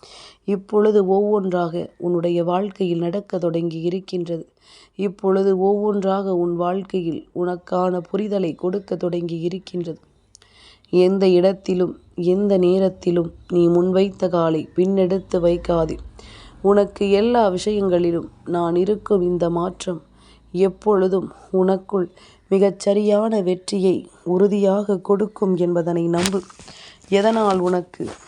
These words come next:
இந்த வாழ்க்கையில் வேதனைகள் வந்தது என்று சொல்லி நீ கலங்கினாயோ, அது எல்லாமும் ஒன்றுமில்லாததாக மாறப்போகின்றது. நான் உனக்கு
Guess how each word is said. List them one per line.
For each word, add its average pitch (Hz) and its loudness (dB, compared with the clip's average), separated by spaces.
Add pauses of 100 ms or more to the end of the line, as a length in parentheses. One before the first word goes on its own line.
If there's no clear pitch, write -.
(100)
இந்த 185 2
வாழ்க்கையில் 180 0 (420)
வேதனைகள் 196 2
வந்தது 190 0
என்று 175 -2
சொல்லி 190 -2 (160)
நீ 180 -2 (100)
கலங்கினாயோ, 180 0 (500)
அது 185 2
எல்லாமும் 185 0 (180)
ஒன்றுமில்லாததாக 185 2
மாறப்போகின்றது. 170 -2 (1040)
நான் 180 4 (260)
உனக்கு 185 0